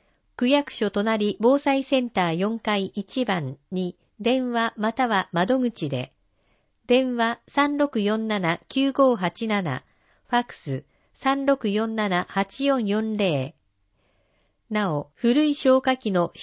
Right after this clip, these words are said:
き取りのみをご希望の場合は、東京都消防設備協同組合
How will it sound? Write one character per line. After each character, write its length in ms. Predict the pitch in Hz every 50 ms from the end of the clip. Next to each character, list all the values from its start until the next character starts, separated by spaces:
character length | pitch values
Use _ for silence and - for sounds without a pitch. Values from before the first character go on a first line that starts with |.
| - -
き 160 | - 285 277
取 200 | 294 285 285 277
り 60 | 269
の 140 | 277 269 254
み 160 | 240 214 190
を 80 | 175 160
ご 100 | 175 180
希 200 | - - 247 233
望 180 | 240 240 233
の 160 | 226 220 214
場 200 | 202 208 208 208
合 200 | 208 202 196 190
は、 240 | 180 180 180 185 - _ _ _ _ _ _ _
東 220 | - 294 294 294
京 240 | 294 - 285 277 269
都 140 | 269 214 196
消 260 | - - 254 254 262
防 220 | 262 269 262 262 262
設 300 | - 262 254 - 220 180
備 120 | 175 170
協 300 | - - 233 240 247 247
同 200 | 254 240 233 233
組 400 | 233 - 233 220 202 185 170 156
合 280 | 139 139 135 131 -